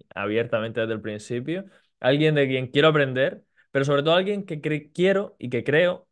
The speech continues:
que puede serte de inspiración a ti que estás ahí al otro lado escuchándonos, que creo que puede, eh, mostrarnos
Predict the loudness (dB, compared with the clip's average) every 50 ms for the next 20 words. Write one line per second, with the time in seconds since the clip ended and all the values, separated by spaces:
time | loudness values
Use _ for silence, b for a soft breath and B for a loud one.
0 | _ _ -6 -6 -4 -2 0 0 0 0 -2 -4 -6 -6 -4 -4 -2 -2 -2 -4
1 | -4 -6 -6 -6 -6 -6 -6 -6 -6 -6 -6 -6 -6 -6 -4 -2 -2 -2 -2 -2
2 | -2 -2 -2 -4 -4 -8 -8 -8 -8 -8 -8 -8 -10 -12 -12 -14 -16 _ _ -10
3 | -8 -8 -4 -4 -4 -4 -2 -2 -2 -2 -2 -2 -2 -2 0 0 2 2 2 2
4 | 2 0 -2 -4 -6 b b b b b b _ _ _ -2 -2 0 0 -2 -2
5 | -4 -6 -8 -12 -16 -16 -14 -12 -12 -14 -6 0 2 2 2 2 0 -2 -4 -4
6 | -6